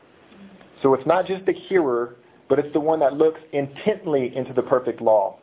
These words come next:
right? And I think that's what we're doing on Sundays. I mean, we are literally looking into this, these texts, every single word, how they tie, the grammar, how they tie into each other. We're peering into them deeply.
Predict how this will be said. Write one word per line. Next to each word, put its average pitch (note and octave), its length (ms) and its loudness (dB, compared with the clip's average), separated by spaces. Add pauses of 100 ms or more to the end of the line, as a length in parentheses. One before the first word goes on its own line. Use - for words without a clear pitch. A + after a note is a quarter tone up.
(680)
right? C#3 140 4
And D3 80 -2
I C#3 40 0
think G3+ 180 -2
that's D#3+ 180 2
what C#3+ 120 2
we're B2+ 100 0
doing C#3 220 0
on A#2 180 0
Sundays. B2 280 2
I A2 60 -8
mean, A2 100 -4
we C#3+ 80 2
are C3+ 100 4
literally B2 400 0
looking B2+ 340 -2
into C3 280 -2
this, A#2 180 -4 (240)
these A#2+ 220 -4
texts, - 380 -2 (640)
every D3 280 0
single A2+ 300 -2
word, B2 320 2
how C3+ 160 2
they B2+ 100 2
tie, B2+ 180 -2
the B2+ 100 2
grammar, B2+ 420 0
how C3 100 2
they B2+ 120 0
tie C#3 200 0
into B2+ 160 -6
each A#2+ 180 -4
other. B2 320 0 (600)
We're C3+ 120 2
peering F3+ 460 0
into F3+ 200 -2
them G#2+ 340 -2 (440)
deeply. A#2+ 580 0